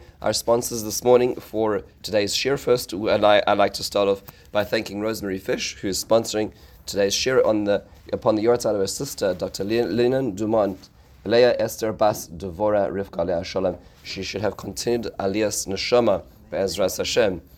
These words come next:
We also want to thank Chai and Josh Glickman, who are sponsoring for Chaya's father's upcoming yahrzeit this Wednesday, Mister Saul, Saul Schoenfeld. Um, Sh-, Shlomo Ben Pesach David,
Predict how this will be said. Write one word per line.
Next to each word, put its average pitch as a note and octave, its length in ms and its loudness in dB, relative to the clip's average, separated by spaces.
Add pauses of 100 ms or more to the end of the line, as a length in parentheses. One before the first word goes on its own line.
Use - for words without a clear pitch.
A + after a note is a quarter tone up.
(160)
We G#2 80 -2
also A#2 180 -2
want B2 120 2
to - 20 -14
thank A#2 280 2
Chai A2+ 160 2
and A#2 140 2
Josh A2 200 -4
Glickman, A2 400 -8 (300)
who F2 60 -8
are F2 60 -8
sponsoring G#2 500 -6
for G2+ 340 0 (280)
Chaya's A#2+ 500 0
father's A2 640 -2
upcoming A2+ 400 -6
yahrzeit G2+ 400 -8
this E2 160 -12
Wednesday, A#2 400 -4
Mister F#2 320 -8
Saul, A2+ 400 -2 (200)
Saul A#2+ 500 0 (400)
Schoenfeld. F2+ 720 -4 (400)
Um, G2 360 2 (280)
Sh-, - 480 -4
Shlomo B2 440 2
Ben A2 520 -4 (160)
Pesach G#2+ 560 -2 (120)
David, F2+ 460 0